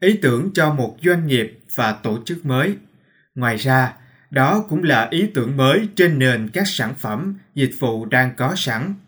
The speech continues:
tùy vào tình huống, bối cảnh mà chúng ta hiểu theo ý nghĩa tương ứng.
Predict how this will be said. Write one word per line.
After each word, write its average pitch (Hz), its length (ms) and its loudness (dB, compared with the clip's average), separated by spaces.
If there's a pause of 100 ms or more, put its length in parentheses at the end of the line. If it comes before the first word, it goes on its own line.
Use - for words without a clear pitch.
(440)
tùy 135 200 6
vào 127 180 0
tình 120 220 -2
huống, 170 380 2 (200)
bối 170 220 2
cảnh 139 360 -2
mà 113 260 0
chúng 196 220 0
ta 131 360 0
hiểu 110 300 -4
theo 131 200 -2
ý 160 160 -2
nghĩa 123 320 -4
tương 123 160 -4
ứng. 143 260 -2